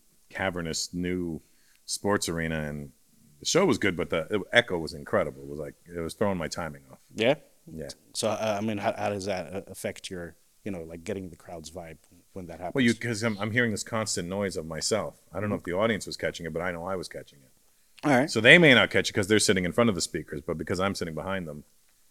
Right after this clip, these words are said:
Speaker 1: I'm
Speaker 2: Mm-hmm.
Speaker 1: sitting behind them. It's, it's slapping back right at me.
Speaker 2: Yeah. So what makes performing in the Kingdom different? You know, like, how's the crowd, their energy, their vibe, how you feed off of 'em? Like, how's it
Speaker 1: I don't know.
Speaker 2: different
Speaker 1: It's
Speaker 2: than
Speaker 1: been
Speaker 2: other
Speaker 1: eight,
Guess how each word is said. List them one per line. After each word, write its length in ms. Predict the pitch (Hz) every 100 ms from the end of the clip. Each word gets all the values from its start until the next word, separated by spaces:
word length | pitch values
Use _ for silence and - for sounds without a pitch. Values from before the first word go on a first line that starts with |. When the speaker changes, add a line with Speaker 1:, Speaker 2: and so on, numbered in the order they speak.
| _
Speaker 1:
I'm 80 | 101
Speaker 2:
Mm-hmm. 60 | 101
Speaker 1:
sitting 160 | 85
behind 220 | 78 87 78
them. 80 |
It's, 140 | 71 87
it's 120 | 82
slapping 340 | 104 85 82
back 200 | 78 78
right 140 | 82 76
at 80 | 76
me. 180 | 78 - -
Speaker 2:
Yeah. 200 | - - - _ _ _ -
So 160 | -
what 340 | 127 123 160 196
makes 380 | 196 - - -
performing 460 | - 123 131 113
in 60 | 110
the 60 |
Kingdom 260 | 98 107 90
different? 260 | 95 - - _ _ _ _ _ -
You 100 | 110
know, 100 | 95
like, 160 | 87 85 - -
how's 280 | 113 120
the 60 | -
crowd, 380 | - 104 85 76 - _ _ _ -
their 120 | 107
energy, 400 | 104 95 87 82 95
their 120 | 101
vibe, 300 | 101 90 78
how 80 | 98
you 80 |
feed 200 | 92 104
off 160 | 90 -
of 60 | 82
'em? 140 | 80
Like, 180 | 80 85
how's 200 | 104 101
it 60 | 92
Speaker 1:
I 80 | 123
don't 80 |
know. 120 | 143 156
Speaker 2:
different 60 |
Speaker 1:
It's 0 |
Speaker 2:
than 80 | 92
Speaker 1:
been 100 | 107
Speaker 2:
other 80 | 113
Speaker 1:
eight, 100 | 117